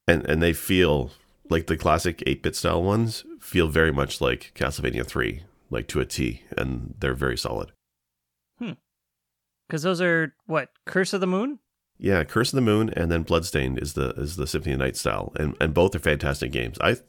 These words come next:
Speaker 1: I could have sworn you played them. I think I said this before
Speaker 2: No.
Speaker 1: <laughs> in old episodes, but those are solid titles, and, I mean, it has, um, what's the dude's name? Ikuruga?
Speaker 2: Yeah.
Speaker 1: Yeah.
Speaker 2: Uh, Igarashi.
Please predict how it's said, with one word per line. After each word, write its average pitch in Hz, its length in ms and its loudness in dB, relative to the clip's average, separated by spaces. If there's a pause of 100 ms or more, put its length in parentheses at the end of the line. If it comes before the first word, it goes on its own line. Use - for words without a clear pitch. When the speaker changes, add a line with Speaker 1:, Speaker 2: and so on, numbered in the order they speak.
(140)
Speaker 1:
I - 80 -2
could - 140 -4
have - 80 2
sworn - 240 0
you 87 100 2
played 90 220 4
them. 73 140 0 (360)
I - 80 2
think 151 180 4
I 151 60 10
said 135 160 4
this 120 140 2
before 107 380 2
Speaker 2:
No. 156 280 0 (220)
Speaker 1:
<laughs> 143 220 2
in 113 140 6
old 104 160 6
episodes, 80 540 0 (460)
but 78 120 0
those 98 160 4
are 104 60 2
solid 87 340 4
titles, 73 380 2
and, 69 320 0
I 71 100 2
mean, 78 120 0
it 90 40 0
has, 98 280 4
um, 71 340 2 (920)
what's - 160 2
the 98 80 -2
dude's 71 240 2
name? 64 280 0 (440)
Ikuruga? 107 560 2 (1000)
Speaker 2:
Yeah. 156 380 0 (220)
Speaker 1:
Yeah. 147 320 0
Speaker 2:
Uh, 147 60 -6
Igarashi. 151 580 -4